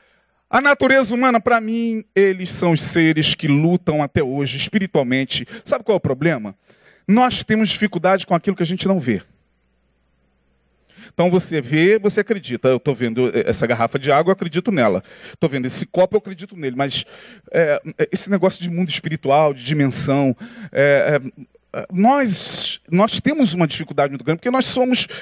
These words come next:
seres humanos que vivemos nessa dimensão física. Então a gente só crê no que a gente pega. O cientista,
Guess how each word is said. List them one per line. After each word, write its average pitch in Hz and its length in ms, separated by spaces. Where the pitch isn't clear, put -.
seres 247 360
humanos 247 440
que 269 120
vivemos 240 420
nessa 247 240
dimensão 240 420
física. 233 380
Então 233 140
a 220 40
gente 233 240
só 254 140
crê 226 240
no 254 80
que 247 80
a 254 40
gente 277 220
pega. 214 400
O 196 80
cientista, 254 800